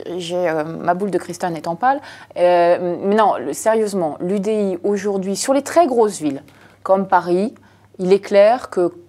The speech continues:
c'est un, c'est un énorme enjeu. Nous, on l'a dit, Jean-Louis l'a dit, on est pour une coalition claire avec l'U M P et on se serre les coudes parce qu'on y croit. Euh, sur les villes de taille, euh,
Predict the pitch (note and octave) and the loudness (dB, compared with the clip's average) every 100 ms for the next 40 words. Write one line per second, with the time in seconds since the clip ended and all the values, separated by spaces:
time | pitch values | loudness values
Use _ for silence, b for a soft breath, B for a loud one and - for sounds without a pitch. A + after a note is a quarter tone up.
0 | - - B3+ B3+ A3+ F#3 F3+ - D#3+ F#3 | -10 0 2 2 -2 -8 -8 -6 -2 0
1 | A3+ B3 C#4 A#3+ A3+ G3 A3+ C4 G3+ G3 | 4 4 4 2 0 2 2 2 0 -2
2 | G3 E3+ E3 E3 C#4 A#3+ F#3+ F3 D#3+ D#3 | -2 -2 -4 0 2 2 0 0 0 -2
3 | F3 C4+ - F#3 F#3+ C4+ - A3+ B3+ D4 | -2 -4 -4 -4 0 0 -2 0 0 0
4 | B B B C4 - A3 G3+ - F#3 - | B B B 0 2 0 -2 -6 -6 2
5 | F#3+ G3+ - F#3 F#3 - E3+ E3 G3+ A#3+ | 2 2 0 -2 -2 -4 -6 -4 0 0
6 | - F3 - F3+ A3+ G3+ F#3 - B3+ F3 | 0 -8 -8 -4 -2 0 -2 -6 -8 -10
7 | - G3 F#3 E3+ - - - B B B | -8 -4 -4 -6 -8 -12 -12 B B B
8 | E3 D#3+ E3 - - G4 B3 C4 B3 F#3 | 0 0 0 -2 0 2 2 2 0 0
9 | G#3+ G#3+ F#3+ F3 F3 E3+ E3 | 4 4 4 2 2 0 -2